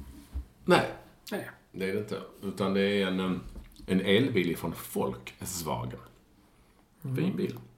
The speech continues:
Speaker 1: Ja, jag kan inte så mycket om sånt, men den heter så. Och det är därför jag har varit ute och promenerat och gått lite grann i,
Speaker 2: Mm.
Speaker 1: i, eh, kylan och känt av den. Eh, så det är där jag ser att också att folk som jag kör bilen, så är folk fortfarande liksom,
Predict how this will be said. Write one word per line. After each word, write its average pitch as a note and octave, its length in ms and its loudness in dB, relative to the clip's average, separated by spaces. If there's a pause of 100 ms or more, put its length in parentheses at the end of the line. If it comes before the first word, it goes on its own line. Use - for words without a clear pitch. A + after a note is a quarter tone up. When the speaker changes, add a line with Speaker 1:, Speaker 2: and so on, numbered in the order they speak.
(1080)
Speaker 1:
Ja, F#3 140 -4
jag - 120 -12
kan - 140 -6
inte - 140 -10
så - 80 -8
mycket - 160 -8
om - 100 -10
sånt, - 300 -10
men E2 300 -6
den E2 180 -2
heter G#2 260 -4
så. - 240 -10 (880)
Och B2+ 80 8
det C3+ 60 12
är C#3 60 8
därför C#3+ 240 12
jag C3+ 80 12
har B2+ 60 12
varit B2 80 8
ute E3 220 10
och A#2+ 120 6
promenerat B2+ 760 6
och - 200 -4
gått - 500 -8
lite - 280 -2
grann A#2+ 280 -2
i, F#3 60 -2
Speaker 2:
Mm. A#2+ 420 0 (540)
Speaker 1:
i, C#2 300 -8
eh, - 220 -10
kylan - 400 -4 (300)
och - 120 -8
känt - 260 -6
av - 200 -6
den. - 100 -8 (1400)
Eh, - 60 -8 (100)
så - 200 -4
det A#2+ 220 0
är C3 40 2
där C3+ 100 2
jag A#2+ 100 2
ser A#2+ 160 0
att A2+ 140 2
också E3 200 0
att - 100 2
folk C3 340 2
som A2+ 160 0
jag A2+ 160 0
kör A#2 120 0
bilen, C3 260 0
så A#2+ 120 -2
är A2 40 -2
folk B2 340 -6
fortfarande C#3 380 -4
liksom, G#2 260 -2